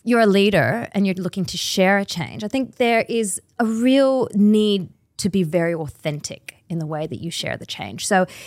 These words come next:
it has to really come from the heart. Um, it can't just be visionary statements and, and, and, and really out there. It actually has to be real and realistic. And I think a lot of it has to come back to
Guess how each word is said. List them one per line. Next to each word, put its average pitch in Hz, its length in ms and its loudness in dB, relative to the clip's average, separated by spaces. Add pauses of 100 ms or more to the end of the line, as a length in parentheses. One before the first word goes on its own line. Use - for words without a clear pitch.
it - 100 -2
has 269 240 2
to 330 100 2
really 247 180 2
come 196 260 2
from 175 200 -2
the 160 60 0
heart. - 680 -4 (380)
Um, 165 260 0
it - 140 -4
can't 226 320 -4
just - 340 -8
be 175 240 2
visionary 180 600 2
statements 180 840 -4
and, 165 160 -6
and, 160 240 -8
and, 170 220 -10
and 170 220 -6
really 190 260 0
out 180 280 0
there. 156 220 -2 (480)
It 233 80 2
actually 247 320 0
has 262 200 -2
to 226 80 -4
be 202 120 0
real 165 380 0
and 165 180 -4
realistic. 151 720 -6 (420)
And 254 100 4
I 254 60 4
think 370 220 2
a 427 60 2
lot 233 220 4
of 233 100 -2
it 202 100 -2
has 208 200 -2
to - 80 -8
come 202 200 -2
back 190 220 0
to - 120 -8